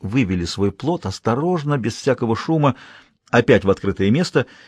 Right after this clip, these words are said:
и направили его к небольшому островку, лежавшему прямо против нас. Островок оказался необитаемым, но на нем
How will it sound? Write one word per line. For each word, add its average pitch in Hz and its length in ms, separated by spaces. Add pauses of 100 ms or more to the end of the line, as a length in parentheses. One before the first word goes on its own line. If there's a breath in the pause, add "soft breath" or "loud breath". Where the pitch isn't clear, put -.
(340 soft breath)
и 104 120
направили 131 480
его 127 180
к - 60
небольшому 117 460
островку, 110 440
лежавшему 120 460
прямо 117 200
против 107 300
нас. 82 280 (880)
Островок 120 640
оказался 107 560
необитаемым, 113 760 (920 soft breath)
но 127 160
на 165 120
нем 180 340